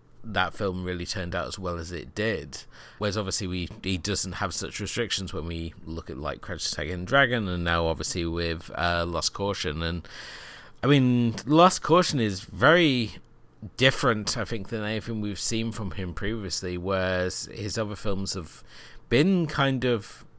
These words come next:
restrained in, in many ways. Here we see him sort of really sort of letting loose and just throwing caution to the wind, uh, with the, with the story he's telling here. Is, it's a film that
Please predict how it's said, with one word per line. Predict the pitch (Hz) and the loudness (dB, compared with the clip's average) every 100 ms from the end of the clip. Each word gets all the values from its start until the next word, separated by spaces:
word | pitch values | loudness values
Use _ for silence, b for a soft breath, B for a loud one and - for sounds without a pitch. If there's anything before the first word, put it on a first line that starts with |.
| - | -12
restrained | 101 104 - 101 101 120 127 | -6 -4 -2 2 2 0 -2
in, | 131 123 120 120 - | -2 -2 -4 -6 -6
in | 107 | -4
many | 107 107 | -2 -2
ways. | 110 113 - | 0 0 0
Here | 120 | 0
we | 107 101 | 0 -2
see | - 104 98 | 0 0 0
him | 101 101 | 0 -2
sort | 92 101 | -2 -2
of | 92 85 | -4 -4
really | 90 104 110 98 90 - B B B | 0 2 2 0 -2 -8 B B B
sort | - 104 | -4 -4
of | 95 | -2
letting | 101 87 95 | 0 0 0
loose | 98 95 - | -2 -2 -2
and | 92 | -4
just | 95 - - - - - - - | -2 -2 -4 -12 -20 -20 -20 -16
throwing | - 113 101 95 | 0 2 4 2
caution | 123 107 - 95 | 2 2 2 -2
to | - | -2
the | |
wind, | 82 107 101 87 101 | -2 -2 -2 -2 0
uh, | 87 87 87 80 | 2 2 2 0
with | 69 85 | -2 -4
the, | 90 - - | -6 -8 -8
with | 98 | -8
the | 95 | -6
story | - 98 82 | -4 -4 -4
he's | 82 | -4
telling | - 98 98 87 - _ _ - 80 | -4 -2 -4 -6 -12 _ _ -16 -12
here. | - 73 85 | -6 -4 -4
Is, | 85 - - B B B | -4 -4 -6 B B B
it's | 110 - | 0 0
a | |
film | 123 156 139 127 | 4 6 8 6
that | 113 104 - - | 4 2 0 -2